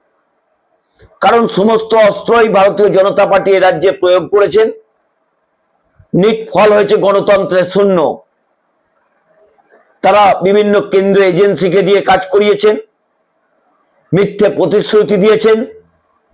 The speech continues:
রাজ্যের মুখ্যমন্ত্রী মমতা বন্দ্যোপাধ্যায়কে তীব্র কটাক্ষ করেছেন, মমতা বন্দ্যোপাধ্যায়কে বাব্যাপান্ত করেছেন,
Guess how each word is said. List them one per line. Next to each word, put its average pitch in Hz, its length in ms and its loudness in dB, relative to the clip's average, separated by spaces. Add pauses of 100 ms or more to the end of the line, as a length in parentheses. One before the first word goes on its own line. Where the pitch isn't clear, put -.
(1160)
রাজ্যের 185 400 0
মুখ্যমন্ত্রী 208 600 -2
মমতা 202 420 0
বন্দ্যোপাধ্যায়কে 190 800 0 (100)
তীব্র 190 360 -4
কটাক্ষ 190 400 -2 (140)
করেছেন, 208 320 0 (1500)
মমতা 226 380 0 (100)
বন্দ্যোপাধ্যায়কে 202 800 0 (160)
বাব্যাপান্ত 196 640 0 (120)
করেছেন, 214 320 0